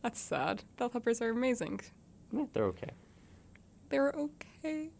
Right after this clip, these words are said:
Speaker 2: They were always okay to me until they decided to give me a quick little shank.
Speaker 1: Man, I will put bell peppers on anything, except for, like, cold foods, I guess. Bell peppers with ice cream would not go well.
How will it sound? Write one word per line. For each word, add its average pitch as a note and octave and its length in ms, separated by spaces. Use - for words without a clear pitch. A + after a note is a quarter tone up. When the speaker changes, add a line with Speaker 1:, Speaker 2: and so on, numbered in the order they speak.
Speaker 2:
They A3 100
were E4 140
always B2+ 360
okay F#2+ 320
to F2 120
me E2 240
until F#2 360
they E2+ 320
decided E2 480
to E2+ 260
give G2 140
me E2+ 100
a E2+ 60
quick F2 260
little E2+ 140
shank. F2 480
Speaker 1:
Man, B3+ 180
I C#4 160
will G4 140
put A#3 280
bell A3 140
peppers A3+ 440
on F3+ 180
anything, E3+ 720
except G#3+ 280
for, B3+ 100
like, F#3 420
cold F3 300
foods, D#3+ 320
I E3+ 100
guess. - 440
Bell G#3 80
peppers A#3 280
with G3+ 120
ice F3+ 200
cream G3+ 200
would F3+ 80
not G3 180
go F#3+ 180
well. G#3+ 300